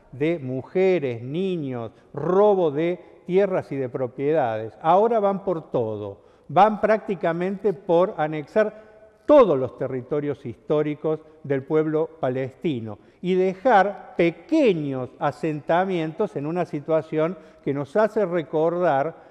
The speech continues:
al apartheid de los noventa en Sudáfrica, e incluso podríamos discutir que la situación de los palestinos es aún peor a la que se vivía en aquellos,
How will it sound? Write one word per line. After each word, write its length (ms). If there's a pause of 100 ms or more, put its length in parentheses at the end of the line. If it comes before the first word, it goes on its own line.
(120)
al 180
apartheid 600
de 80
los 160
noventa 680
en 100
Sudáfrica, 840
e 120
incluso 480
podríamos 540
discutir 600
que 120
la 140
situación 760 (320)
de 140
los 140
palestinos 720
es 160
aún 340
peor 680
a 100
la 120
que 120
se 160
vivía 840
en 140
aquellos, 600